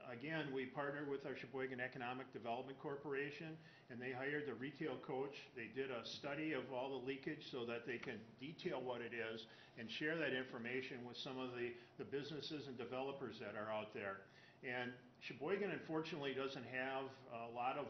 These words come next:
land where these stores wanna operate. They wanna be right next to the I forty-three. They don't wanna be in downtown Sheboygan. We have a different plan there for the more boutique type businesses that,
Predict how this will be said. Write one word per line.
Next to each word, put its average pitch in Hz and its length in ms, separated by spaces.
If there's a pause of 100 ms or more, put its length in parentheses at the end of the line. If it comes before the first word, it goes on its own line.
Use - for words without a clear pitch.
land 117 560 (320)
where 117 160
these 127 240
stores 127 400
wanna 120 400 (400)
operate. 117 560 (120)
They 123 80
wanna 131 300
be 120 100
right 120 320
next 131 280
to 147 60
the 123 300
I 123 140 (100)
forty-three. 135 760
They 120 100
don't 117 140
wanna 127 280
be 127 300 (300)
in 123 120
downtown 127 520
Sheboygan. 123 560 (140)
We 120 60
have 131 120
a 127 80
different 151 380
plan 131 320
there 131 260
for 135 80
the 113 320 (220)
more 226 180
boutique 175 460
type 127 260
businesses 120 560
that, 127 160